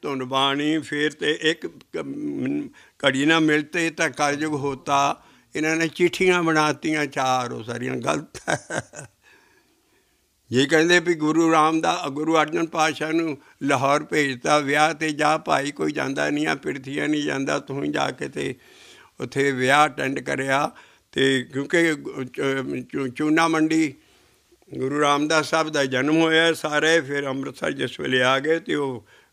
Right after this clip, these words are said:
ਵਿਆਹ ਆ ਗਿਆ। ਗੁਰੂ ਅਰਜਨ ਕਹਿਣ ਲੱਗੇ, ਫਿਰ ਉਹ ਅਰਜਨ, ਅਰਜਨ, ਗੁਰੂ ਅਰਜਨ ਨੂੰ ਭੇਜਿਆ, ਉਹ ਉੱਥੇ ਗਿਆ, ਉਹ ਵਾਪਸ ਨਾ ਆਇਆ, ਸਹੁਰੇ, ਉਹਨੂੰ ਬੁਲਾਇਆ ਨਾ ਗਿਆ। ਕਹਾਣੀ ਬਣਾਈ ਹੈ, ਫਿਰ ਪਹਿਲੀ ਚਿੱਠੀ ਭੇਜੀ,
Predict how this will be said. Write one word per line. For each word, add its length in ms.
ਵਿਆਹ 240
ਆ 320
ਗਿਆ। 240
ਗੁਰੂ 280
ਅਰਜਨ 340
ਕਹਿਣ 280
ਲੱਗੇ, 220
ਫਿਰ 260
ਉਹ 160
ਅਰਜਨ, 320
ਅਰਜਨ, 240
ਗੁਰੂ 220
ਅਰਜਨ 280
ਨੂੰ 180
ਭੇਜਿਆ, 680
ਉਹ 160
ਉੱਥੇ 280
ਗਿਆ, 520
ਉਹ 140
ਵਾਪਸ 420
ਨਾ 240
ਆਇਆ, 380
ਸਹੁਰੇ, 380
ਉਹਨੂੰ 360
ਬੁਲਾਇਆ 460
ਨਾ 160
ਗਿਆ। 420
ਕਹਾਣੀ 300
ਬਣਾਈ 560
ਹੈ, 300
ਫਿਰ 160
ਪਹਿਲੀ 380
ਚਿੱਠੀ 340
ਭੇਜੀ, 600